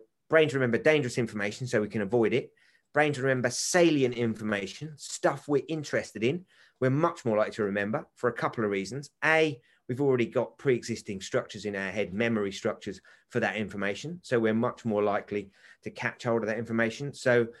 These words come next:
there was a beautiful example earlier on, wasn't there, where, um, one of our, um, guests was talking about,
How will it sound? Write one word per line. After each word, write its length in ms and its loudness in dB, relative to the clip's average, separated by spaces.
there 100 2
was 100 0
a 40 4
beautiful 400 0
example 500 0
earlier 380 8
on, 140 4
wasn't 240 -2
there, 180 -4
where, 300 2
um, 220 -2
one 160 0
of 140 -2
our, 340 0
um, 280 -6
guests 640 -4
was 160 -4
talking 460 -2
about, 340 -2